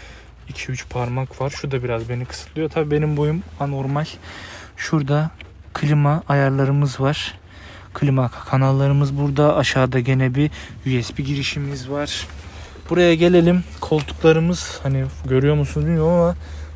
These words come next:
çok dik. Hani yanal destekleri vesaire var. Koltukların şekli güzel ama hani arkadaki şu alandan dolayı biraz dik konumlanmış. Ee, uzun bir yolculukta biraz sıkıntı çekebilirim. Kısa mesafelerde hiçbir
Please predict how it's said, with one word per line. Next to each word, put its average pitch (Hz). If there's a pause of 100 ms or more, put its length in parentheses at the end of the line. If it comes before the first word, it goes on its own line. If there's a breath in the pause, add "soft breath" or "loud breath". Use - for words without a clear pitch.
çok -
dik. - (960 loud breath)
Hani 117
yanal 131
destekleri 135
vesaire 135
var. 135
Koltukların 123
şekli -
güzel 131
ama 160 (540 loud breath)
hani 135
arkadaki 143
şu 147 (100)
alandan 139
dolayı 139 (540 loud breath)
biraz 127 (100)
dik -
konumlanmış. 123
Ee, 139 (100)
uzun 151
bir 139
yolculukta 127
biraz 107
sıkıntı -
çekebilirim. 123 (600)
Kısa -
mesafelerde 110
hiçbir -